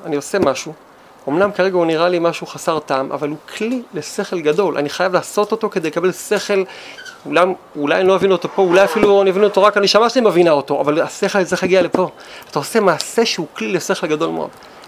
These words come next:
ליל הסדר זה המחשה חיה. אנחנו עושים סדרה של פעולות שהשכל האנושי, כמה שיעבוד להסביר את זה, זה יפה, יש הסברים, אבל זה לא הפירוש האמיתי. הפירוש האמיתי שאתה אוכל מצות, שותה יין,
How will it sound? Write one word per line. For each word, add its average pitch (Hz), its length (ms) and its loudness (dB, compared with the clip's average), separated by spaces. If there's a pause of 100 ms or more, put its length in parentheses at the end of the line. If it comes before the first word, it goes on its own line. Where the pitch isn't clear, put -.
ליל 214 140 6
הסדר 233 360 2
זה 190 220 4 (240)
המחשה 175 360 2
חיה. 185 280 0 (380)
אנחנו 156 160 -4
עושים 202 180 -6
סדרה 190 280 0
של 214 160 0
פעולות 196 500 2 (360)
שהשכל - 1000 -2
האנושי, 190 320 2
כמה 247 260 2
שיעבוד 190 580 2
להסביר 175 480 -2
את 262 60 2
זה, 240 80 0
זה 226 100 0
יפה, 247 180 2 (200)
יש 269 160 2
הסברים, 185 340 2 (300)
אבל 165 80 -12
זה 160 60 0
לא 202 60 4
הפירוש 143 300 -6
האמיתי. - 240 -14 (460)
הפירוש 226 300 2
האמיתי 214 360 2
שאתה - 160 2
אוכל 185 300 4
מצות, 202 400 0
שותה 180 200 4
יין, 233 420 6